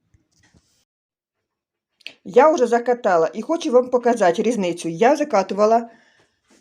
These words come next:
цей раз виноградне варення і прошлий раз. І хочу показати між ними різницю.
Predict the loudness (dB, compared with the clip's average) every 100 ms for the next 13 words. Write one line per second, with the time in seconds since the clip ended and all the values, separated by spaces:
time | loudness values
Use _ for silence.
0 | _ 2 4 6 2 -2 -8 -16 _ _
1 | _ _ _ _ _ _ _ _ _ -20
2 | -20 -18 -2 2 4 4 4 4 0 2
3 | 0 -2 -10 -12 0 0 0 -4 -4 -4
4 | -8 -20 _ _ _ _ _ _ _ _
5 | _ _ _ _ _ _ -8 -4 -2 0
6 | 4 4 2 -4 -4 -4 -4 -6 -8 -10
7 | -16